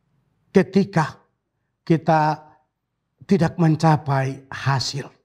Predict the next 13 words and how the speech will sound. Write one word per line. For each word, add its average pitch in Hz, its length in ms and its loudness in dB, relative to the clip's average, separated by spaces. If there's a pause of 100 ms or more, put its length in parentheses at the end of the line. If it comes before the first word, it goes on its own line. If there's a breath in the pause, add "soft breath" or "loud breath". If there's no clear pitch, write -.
(960 loud breath)
Bapak 180 320 4
Ibu 262 160 4
pemirsa, 285 720 2
tabura 202 320 2
Injil 202 640 2
yang 180 240 2
Tuhan 175 320 0
Yesus 165 480 0
Kristus 156 800 -4
kasihi. 151 560 -2 (1400 loud breath)
Firman 254 460 4
Tuhan 277 500 4
pada 180 640 2